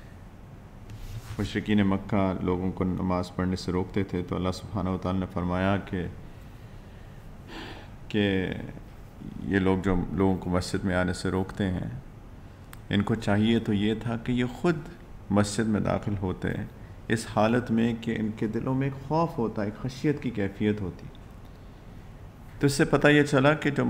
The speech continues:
नमाज है उसके अंदर खशियत का, खशियत गालिब है। जब हम अल्लाह अकबर कह के अल्लाह के सामने खड़े होते हैं तो दिल में एक अल्लाह ताला की खशियत होनी चाहिए, एक औ होना चाहिए कि मैं अल्लाह के सामने खड़ा हूँ। अल्लाह अकबर से शुरू करके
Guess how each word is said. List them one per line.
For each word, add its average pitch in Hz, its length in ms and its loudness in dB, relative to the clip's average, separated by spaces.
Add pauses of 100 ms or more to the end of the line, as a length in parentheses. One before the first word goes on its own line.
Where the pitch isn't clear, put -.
(120)
नमाज 107 520 6
है 156 120 6
उसके 151 260 -2
अंदर 147 200 4
खशियत 147 500 0
का, 139 120 4 (400)
खशियत 127 440 4
गालिब 85 280 4
है। 80 160 -6 (680)
जब 117 120 4
हम 110 100 4
अल्लाह 113 380 6
अकबर 107 280 0
कह 107 200 0
के 107 160 -2
अल्लाह 101 220 2
के 101 120 -2
सामने 104 340 0
खड़े 104 260 2
होते 101 340 -2
हैं 110 220 0
तो - 160 -6
दिल 139 120 2
में 139 160 0
एक 139 120 -4
अल्लाह 127 200 0
ताला 135 260 0
की 135 160 -4
खशियत 120 400 2
होनी 104 240 2
चाहिए, 101 300 0
एक 104 120 -2
औ 117 220 6
होना 95 280 6
चाहिए - 380 -6 (120)
कि 107 60 2
मैं 107 100 6
अल्लाह 104 320 8
के 104 100 0
सामने 90 360 0
खड़ा - 180 -6
हूँ। 80 140 -6 (1040)
अल्लाह 107 640 8
अकबर 104 420 2
से - 220 -2 (180)
शुरू 110 220 2
करके 107 440 0